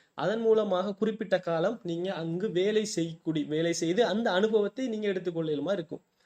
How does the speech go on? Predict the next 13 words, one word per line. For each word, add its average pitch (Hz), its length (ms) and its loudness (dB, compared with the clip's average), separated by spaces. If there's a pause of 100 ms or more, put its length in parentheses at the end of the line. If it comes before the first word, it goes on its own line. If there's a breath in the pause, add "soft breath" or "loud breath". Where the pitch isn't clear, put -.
(300 loud breath)
அப்படி 262 480 0
எடுத்தீங்கன்னு 233 580 0
சொன்னா 170 360 -4
உங்களோட 180 100 0
அனுபவம், 196 520 2
நீங்க 180 200 -2
அங்க 175 180 -2
படிச்சு 196 580 -2
அங்க 175 200 -2
வேலை 202 360 2
செய்த 180 240 -2
அனுபவத்தை 202 480 2
எடுத்ததுக்கு 165 380 -2